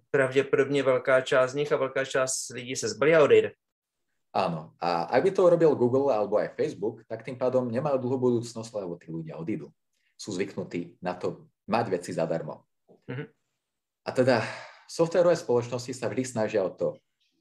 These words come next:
Speaker 2: mať čo najviac užívateľov, z ktorých majú príjmy buď z reklamy, z predaja ich dát,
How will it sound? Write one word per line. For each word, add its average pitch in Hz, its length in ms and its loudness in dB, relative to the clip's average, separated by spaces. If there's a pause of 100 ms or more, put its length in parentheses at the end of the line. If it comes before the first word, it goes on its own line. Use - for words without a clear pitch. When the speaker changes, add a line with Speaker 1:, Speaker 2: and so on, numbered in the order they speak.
(500)
Speaker 2:
mať 151 320 -2
čo 180 80 2
najviac 165 400 2
užívateľov, 87 800 -4 (1120)
z - 160 -16
ktorých 143 240 0
majú 110 240 2
príjmy 82 320 -4
buď 78 320 -12
z 78 160 -14
reklamy, 123 560 -2 (2000)
z - 120 -20
predaja 135 460 6
ich 104 160 -6
dát, 90 260 0